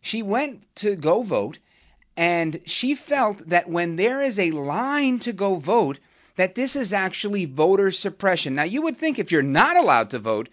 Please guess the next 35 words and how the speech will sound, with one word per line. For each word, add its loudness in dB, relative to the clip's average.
that 4
would -6
be -4
suppressing -4
the -4
vote. 2
But 0
in 0
A 0
O -2
C's -2
world, 0
if 0
you -2
vote, 2
and 2
there's 0
a 4
lot 2
of 4
people 0
voting, 2
somehow 0
that's 0
voter 0
suppression. -4
Now, -2
what 2
I 4
find 0
interesting -4
about -2
this -4
is -4
that -2